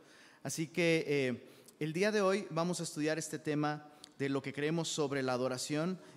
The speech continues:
Y repito, eh, no nos vamos a, eh, enfocar en absolutamente cada aspecto de la adoración,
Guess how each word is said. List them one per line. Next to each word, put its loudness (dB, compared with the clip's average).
Y -2
repito, -2
eh, 2
no 2
nos 2
vamos 2
a, 0
eh, -4
enfocar -2
en 2
absolutamente 0
cada -4
aspecto -2
de 4
la 4
adoración, 0